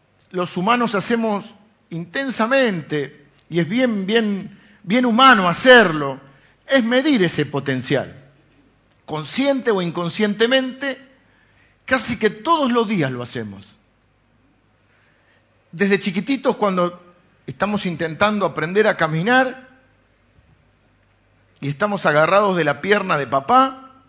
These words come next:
y el otro te hace, ah, el pez dice, "Ah, vos porque ya sabés, pero yo estoy acá". ¿Eh? Y va, se larga y va así, o va tanteando una silla,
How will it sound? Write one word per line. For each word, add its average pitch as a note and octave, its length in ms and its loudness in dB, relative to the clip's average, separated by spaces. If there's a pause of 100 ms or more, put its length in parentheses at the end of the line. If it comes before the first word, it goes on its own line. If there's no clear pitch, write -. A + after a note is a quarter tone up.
(760)
y C3+ 100 -4
el D3+ 80 -2
otro E3+ 180 -4
te D#3 100 -4
hace, B2+ 380 -4 (1200)
ah, D#3+ 120 0
el C3+ 120 -6
pez D#3 140 -2
dice, C#3+ 180 0
"Ah, C#3+ 200 4
vos D#3 140 -2
porque F#3+ 180 -2
ya D3 100 0
sabés, D#3+ 400 2
pero B2 160 -8
yo F3+ 120 -8
estoy F3 140 -8
acá". D3 460 0 (800)
¿Eh? G3 520 -4
Y E3+ 260 -2
va, F#3 380 6
se F3 140 -4
larga G#3 360 6
y F3 60 0
va G3 120 4
así, B3 540 0 (280)
o D3 140 0
va G3+ 260 6
tanteando F#3 540 0
una D#3+ 200 -4
silla, A#3+ 600 -2